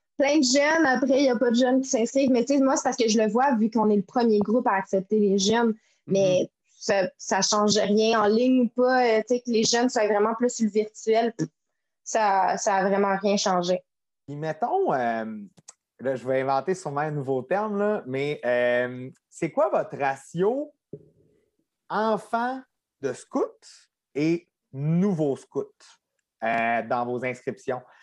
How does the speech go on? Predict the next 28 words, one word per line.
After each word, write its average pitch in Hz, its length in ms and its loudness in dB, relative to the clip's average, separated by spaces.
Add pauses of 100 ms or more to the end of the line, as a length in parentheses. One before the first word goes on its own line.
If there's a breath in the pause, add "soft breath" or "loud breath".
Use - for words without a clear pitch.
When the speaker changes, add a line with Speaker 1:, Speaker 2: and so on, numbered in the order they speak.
(140 soft breath)
Speaker 3:
Parce 160 160 -2
que, 190 160 -2 (260 loud breath)
honnêtement, 180 680 -2 (240)
un, 123 220 -2
un 120 200 -4
parent 131 600 -4
ancien 120 400 -8
scout, - 320 -6 (320)
c'est 120 180 -12
quasiment 147 580 -6
un, 117 600 -6
un 104 40 -14 (120)
cheminement, 147 1080 -4 (280)
euh, 117 220 0
naturel 127 800 -4
pour 117 140 -16
son 113 200 -10
enfant 107 260 -6
d'aller 117 220 -8
dans 110 120 -10
les 107 120 -12
scouts. 107 240 -6 (380 loud breath)
Même 156 160 -2
moi, 190 220 0
j'ai 139 160 -4
fait 165 200 -6
Castor 175 400 -2
Louveteau, 185 500 -4